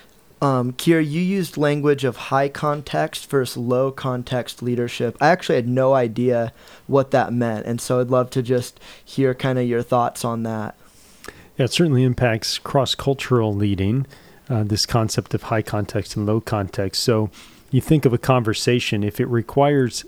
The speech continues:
Speaker 2: or you think in your culture that you should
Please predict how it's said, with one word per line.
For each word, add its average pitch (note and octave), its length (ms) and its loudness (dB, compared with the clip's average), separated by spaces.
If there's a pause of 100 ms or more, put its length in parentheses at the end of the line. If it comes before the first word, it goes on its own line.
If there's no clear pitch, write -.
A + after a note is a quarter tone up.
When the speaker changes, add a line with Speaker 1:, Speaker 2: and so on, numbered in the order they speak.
(120)
Speaker 2:
or B2+ 140 6
you A2+ 200 -2
think C3+ 560 0 (240)
in B2+ 140 4
your A#2+ 180 4
culture B2 460 0
that A2+ 120 -2
you B2 120 -2
should A2 340 0